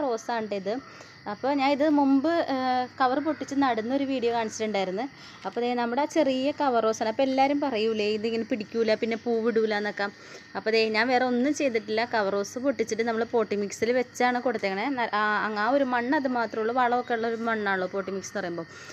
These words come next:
അപ്പോൾ ഇതിൻ്റെ കളർ എന്ന് വെച്ചാൽ നല്ല രസമുള്ളൊരു കളറാണ്, dark, ഏ, liver റെഡിൻ്റെയൊക്കെ നല്ല കളറാണ്. നമുക്കിത് അധികം കടയിൽ അങ്ങനെ കാണാൻ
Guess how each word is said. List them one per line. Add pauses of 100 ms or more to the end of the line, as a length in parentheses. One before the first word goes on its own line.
(260)
അപ്പോൾ
ഇതിൻ്റെ
കളർ
എന്ന്
വെച്ചാൽ
നല്ല
രസമുള്ളൊരു
കളറാണ്, (120)
dark, (640)
ഏ, (680)
liver
റെഡിൻ്റെയൊക്കെ
നല്ല (120)
കളറാണ്. (100)
നമുക്കിത്
അധികം (100)
കടയിൽ
അങ്ങനെ
കാണാൻ